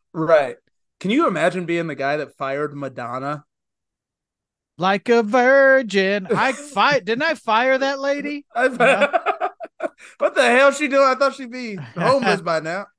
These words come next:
Speaker 2: Yeah.
Speaker 1: She doesn't
Speaker 2: Uh,
Speaker 1: take anything seriously. She's not gonna make it.
Speaker 2: Also, I mean, it's, it's food, so it's gonna get eaten. It's gonna get, you're gonna drop, so there's gonna be some waste, because when I worked at Arby's,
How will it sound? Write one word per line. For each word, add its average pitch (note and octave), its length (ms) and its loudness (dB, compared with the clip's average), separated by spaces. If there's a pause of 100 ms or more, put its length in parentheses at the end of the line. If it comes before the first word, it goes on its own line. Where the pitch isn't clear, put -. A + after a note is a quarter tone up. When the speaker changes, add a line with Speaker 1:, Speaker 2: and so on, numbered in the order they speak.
(120)
Speaker 2:
Yeah. D3+ 400 -6 (680)
Speaker 1:
She G3+ 120 -12
doesn't A#3+ 300 0
Speaker 2:
Uh, E3+ 60 -8
Speaker 1:
take B3 220 0
anything G3+ 420 -2
seriously. F#3+ 540 -2
She's D3+ 160 -16
not F3 160 -4
gonna D3 180 -10
make D#3+ 260 -8
it. B2+ 120 -12 (420)
Speaker 2:
Also, G3 300 -4
I E3+ 160 -2
mean, E3+ 240 -6
it's, - 300 -6
it's D3 220 -10
food, G3+ 520 -2
so D#3 240 -4
it's C#3+ 120 -8
gonna F#3+ 220 -2
get D#3 300 -4 (800)
eaten. E3 540 -4 (100)
It's - 100 -20
gonna F3+ 240 0
get, D3 400 0 (600)
you're D3 140 -6
gonna G3+ 180 0
drop, D3+ 420 0
so D#3 100 -14
there's C#3+ 160 -10
gonna G3 160 0
be F3 140 -4
some C#3 220 -10
waste, C#3 460 -4
because C3 300 -10
when C#3 140 -4
I E3+ 100 0
worked F3 280 0
at C#3 80 -4
Arby's, D3 680 -4